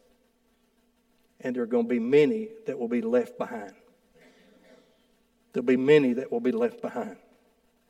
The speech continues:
You know? So why is it that many think that they, th-, then, then what is the great deception? They were getting on with life.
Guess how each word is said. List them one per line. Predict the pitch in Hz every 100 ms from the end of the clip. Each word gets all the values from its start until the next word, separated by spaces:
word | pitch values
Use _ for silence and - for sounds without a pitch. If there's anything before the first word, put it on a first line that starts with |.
| _ _ _ _ _ _ _ _ _ _ _ _ _ _
You | 123
know? | 131 131 135 139 - - _ _ _ _ _ _ _ _ _ _ _ _ _ - _
So | -
why | 123 160 170
is | 165 139
it | 139
that | 143 139 - - _ _ _ _ _ _ _ _ _ _ _ _
many | 147 143
think | - 139 127
that | 135 139
they, | 139 151 151 - - - _
th-, | - -
then, | 156 170 170 151
then | 160 143
what | 156 175
is | 160
the | 151
great | 147 170 151
deception? | 127 170 151 - 170 170 - _ _ _ _ _ _ _ _ _ _ _ _ _ _ _
They | 160 156
were | 147 139
getting | 117 160 180 156
on | 156 156
with | 151 139
life. | 160 185 175 113 -